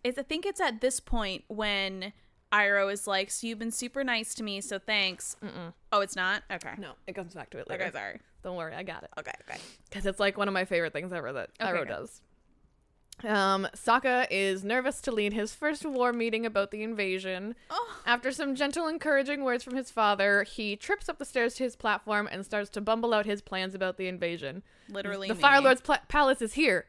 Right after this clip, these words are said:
Speaker 2: Uh, wait, no, here, no, here, no, here, as he flips through all his maps and
Speaker 1: Yeah.
Speaker 2: shit. Uh, he tries to collect himself and starts from the beginning, literally starting from them finding the
Speaker 1: <laughs>
Speaker 2: Avatar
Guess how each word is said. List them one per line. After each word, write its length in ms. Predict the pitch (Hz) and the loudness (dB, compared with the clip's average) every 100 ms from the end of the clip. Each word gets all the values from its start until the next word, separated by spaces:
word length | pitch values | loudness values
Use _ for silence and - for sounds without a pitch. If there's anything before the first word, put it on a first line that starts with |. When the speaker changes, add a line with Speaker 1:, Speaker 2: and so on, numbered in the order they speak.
| - | 6
Speaker 2:
Uh, 440 | 208 208 208 202 | 8 10 10 8
wait, 260 | 240 196 - | 4 0 2
no, 220 | 226 170 | 2 2
here, 340 | - 247 170 - | 2 0 0 2
no, 220 | 233 190 - | 4 4 0
here, 300 | 254 202 - | -4 -2 0
no, 200 | 226 - | -2 -2
here, 220 | - 220 | 2 2
as 180 | 139 180 | 2 0
he 100 | 175 | -2
flips 280 | 175 190 - | -4 -6 -4
through 160 | 185 165 | -4 -4
all 140 | 151 | -4
his 180 | 170 175 | -8 -6
maps 260 | 185 - | -6 -8
and 80 | - | -12
Speaker 1:
Yeah. 60 | - | -8
Speaker 2:
shit. 220 | 143 - - - - - - _ - - | -8 -10 -18 -20 -20 -20 -20 _ -16 -2
Uh, 340 | 185 185 185 190 | 2 4 4 2
he 160 | 202 | -2
tries 300 | - 262 277 | 0 0 0
to 60 | 254 | -2
collect 340 | 226 254 - | -2 -2 -2
himself 440 | 294 277 254 262 262 | -8 -2 0 0 0
and 300 | 196 190 190 - | -2 0 0 -4
starts 400 | - - 254 - | -6 -2 -2 -2
from 100 | 262 | -4
the 60 | 226 | -2
beginning, 640 | 214 208 247 214 190 185 | -2 0 2 2 0 -4
literally 400 | 180 208 277 269 | -2 2 2 0
starting 320 | 233 226 208 | 0 -2 0
from 140 | 214 208 | -2 -4
them 120 | 196 | -4
finding 560 | 190 185 185 180 180 - - | -4 -2 0 0 0 -6 -4
the 120 | 185 | 2
Speaker 1:
<laughs> 20 | |
Speaker 2:
Avatar 460 | 175 185 190 170 | 2 2 0 0